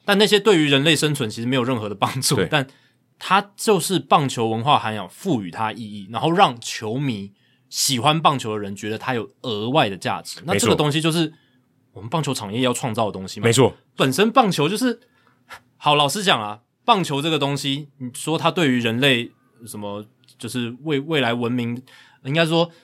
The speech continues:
Speaker 1: 未来文明的存续有很大很大意义嘛？老实讲，并没有。
Speaker 2: 可能不是带上诺亚方舟的。
Speaker 1: 对啊，它也不会让你就是获得额外的食物嘛，对不对？<laughs> 或者食物增产，它不会。但是我们就是一群人觉得它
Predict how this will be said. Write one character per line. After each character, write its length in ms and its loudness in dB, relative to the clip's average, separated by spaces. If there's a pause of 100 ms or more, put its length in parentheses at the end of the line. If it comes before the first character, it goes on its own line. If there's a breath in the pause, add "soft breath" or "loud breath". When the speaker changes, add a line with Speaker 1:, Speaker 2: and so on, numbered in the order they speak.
(160 soft breath)
Speaker 1:
未 100 4
来 120 4
文 160 0
明 120 -2
的 80 -2
存 200 -4
续 140 -6
有 100 2
很 220 -6
大 160 4
很 140 -8
大 180 0
意 160 -10
义 60 -12
嘛？ 160 -10
老 100 -8
实 100 -12
讲， 160 -8
并 160 -10
没 200 -10
有。 80 -10
Speaker 2:
可 100 -6
能 140 4
不 80 4
是 80 2
带 120 4
上 140 -2
诺 100 0
亚 140 -2
方 180 -4
舟 200 -6
的。 80 -10
Speaker 1:
对 100 0
啊， 140 4
它 160 0
也 40 2
不 160 -4
会 120 0
让 160 2
你 240 -4 (120)
就 140 -10
是 160 -4 (160)
获 160 0
得 80 2
额 160 -2
外 140 4
的 80 0
食 280 -2
物 160 -10
嘛， 200 -14
对 80 -16
不 40 -12
对？ 120 0 (140)
<laughs> 200 -14
或 180 -2
者 80 2
食 280 0
物 120 2
增 220 -6
产， 160 -10
它 100 -6
不 160 -12
会。 120 -8
但 120 2
是 220 -2 (400 soft breath)
我 120 -2
们 100 0
就 120 -4
是 100 0
一 60 0
群 200 0
人 200 -2
觉 100 -6
得 100 0
它 240 0